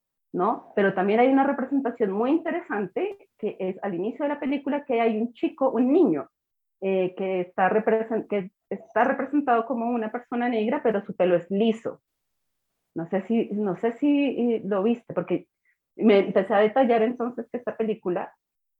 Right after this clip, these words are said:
eh, tiene muchas de esas sutilezas a partir, por ejemplo, del cabello, ¿no?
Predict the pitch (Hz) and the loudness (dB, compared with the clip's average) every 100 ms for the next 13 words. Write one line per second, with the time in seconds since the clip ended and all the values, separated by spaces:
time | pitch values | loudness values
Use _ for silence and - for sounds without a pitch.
0 | _ _ _ - 175 175 175 - 190 190 | _ _ _ -8 -4 -2 -4 -4 -2 0
1 | 208 214 - 214 214 226 254 226 233 220 | 0 0 -2 -2 0 0 0 0 0 -2
2 | 226 226 220 196 202 247 269 208 - - | -4 -4 -2 -2 -4 -6 -6 -4 -4 -4
3 | - - 180 - 165 156 - 160 156 - | -6 -6 -4 -2 -2 -2 -2 0 0 -6
4 | _ _ _ - 170 277 | _ _ _ -6 -6 -8